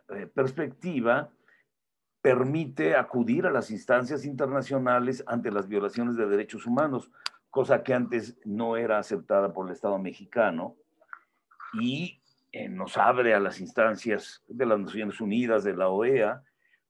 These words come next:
la Corte Interamericana de Derechos Humanos, por ejemplo, y es un recurso que podemos, eh,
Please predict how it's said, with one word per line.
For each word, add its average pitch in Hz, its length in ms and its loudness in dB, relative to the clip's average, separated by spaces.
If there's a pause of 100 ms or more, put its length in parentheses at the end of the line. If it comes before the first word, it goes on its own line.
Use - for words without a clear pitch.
(120)
la 80 140 -12
Corte 90 240 -8
Interamericana 92 920 -2
de 92 80 -4
Derechos 90 300 -10
Humanos, 95 280 -6
por 139 160 0
ejemplo, 135 540 0 (400)
y 104 160 -2
es 98 100 -4
un 160 100 -2
recurso 165 840 2 (320)
que 104 260 0
podemos, 127 640 2 (300)
eh, - 220 -8